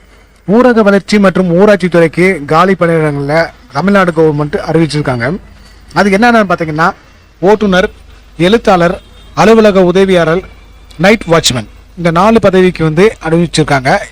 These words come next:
இதுக்கான நோட்டிஃபிகேஷனை பத்தி தான் இந்த வீடியோல டீட்டெயில்ஸா பார்க்க போறோம். அடுத்த வீடியோல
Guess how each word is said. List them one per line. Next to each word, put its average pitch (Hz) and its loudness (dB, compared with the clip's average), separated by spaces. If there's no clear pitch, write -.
இதுக்கான 180 0
நோட்டிஃபிகேஷனை 180 0
பத்தி 151 -6
தான் 175 -2
இந்த 156 0
வீடியோல 160 2
டீட்டெயில்ஸா 151 -4
பார்க்க - -4
போறோம். 131 -4
அடுத்த 202 0
வீடியோல 190 2